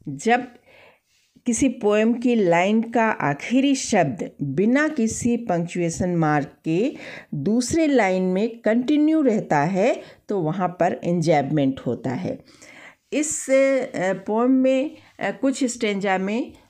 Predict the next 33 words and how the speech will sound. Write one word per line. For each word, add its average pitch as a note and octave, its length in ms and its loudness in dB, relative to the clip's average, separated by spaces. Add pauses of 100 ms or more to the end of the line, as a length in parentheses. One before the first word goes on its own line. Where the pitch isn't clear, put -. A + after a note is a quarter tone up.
enjambment E3+ 600 0 (180)
पाए D3+ 240 2
जा C3 180 0
रहे B2+ 320 -2
हैं, - 340 -8 (400)
जैसे A3+ 360 0
कि C4+ 180 0
देखिए B3+ 420 0
कि, A#3 480 -2 (260)
अ, E3+ 280 -2 (260)
and A#3 240 2 (180)
if C#4 160 0 (100)
there G#3 320 0
should C#4+ 440 -4 (760)
to B3+ 100 0
you A3+ 440 0 (100)
advance, F3 640 0
एडवांस A#3+ 600 0
के C4+ 120 -2
बाद A#3+ 340 0
यहाँ B3+ 180 0
पंक्चुएशन A3 680 -2
मार्क F#3 360 -2
कोई F3+ 120 -2
ना F#3+ 140 -2
कोई F#3 200 -2
होना F#3 280 -2
चाहिए, G#3 500 -2
लाइन F#3 340 -2
ख़त्म G3+ 360 -4
हो A3 160 0
रही A3 260 -2
है C4 180 0